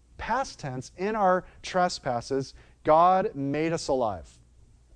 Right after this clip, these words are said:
Just as Jesus rose from the dead, we as Christ followers also rise to walk in new life. We're no longer bound by legalism. We're not bound by sin. We're not bound by death,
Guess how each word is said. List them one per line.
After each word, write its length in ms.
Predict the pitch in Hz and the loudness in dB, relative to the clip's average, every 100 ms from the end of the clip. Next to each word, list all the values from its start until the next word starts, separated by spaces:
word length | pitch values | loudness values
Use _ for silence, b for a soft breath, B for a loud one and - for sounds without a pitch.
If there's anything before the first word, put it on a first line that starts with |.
| _ - | _ -12
Just 200 | 127 170 | -6 -2
as 160 | 180 127 | 0 0
Jesus 500 | - 175 185 175 - b b | 0 0 2 0 -4 b b
rose 440 | 120 143 190 214 - | -2 4 6 6 4
from 180 | 196 | -2
the 80 | 175 | 0
dead, 200 | 131 123 | 2 2
we 160 | 131 180 | 2 2
as 120 | 165 | 0
Christ 340 | - 160 - | -4 -4 -4
followers 400 | 147 135 127 127 | -2 -2 -2 -6
also 480 | - 139 160 - 180 | -6 -6 -4 -4 -4
rise 880 | 165 127 135 135 120 110 135 - - - b b b b b | -4 -6 -4 -2 -2 -4 -6 -8 -16 -20 b b b b b
to 120 | - | -2
walk 420 | 131 127 135 139 | 2 4 4 2
in 200 | 135 127 | -4 -4
new 180 | 127 127 | -2 0
life. 260 | 117 98 - | -2 -4 -2
We're 220 | 135 131 b b | 0 0 b b
no 180 | 143 175 | 0 2
longer 320 | 185 190 170 | 2 2 0
bound 680 | 127 127 143 151 165 175 - - | 0 0 0 0 -2 -6 -10 -8
by 160 | 135 123 | -2 -2
legalism. 880 | 127 147 170 175 180 165 180 185 - _ _ - | 2 4 4 4 2 0 -6 -8 -14 _ _ -8
We're 100 | 135 | -4
not 240 | 139 113 | -4 0
bound 420 | 139 143 160 170 | 2 4 2 2
by 180 | 151 135 | 2 0
sin. 480 | - - 160 160 160 | -2 -8 -6 -6 -4
We're 80 | 147 | -4
not 200 | 123 110 | -4 -2
bound 340 | 143 147 160 | 0 0 0
by 160 | 135 123 | 0 0
death, 540 | 110 135 170 - - | 0 0 0 -4 -20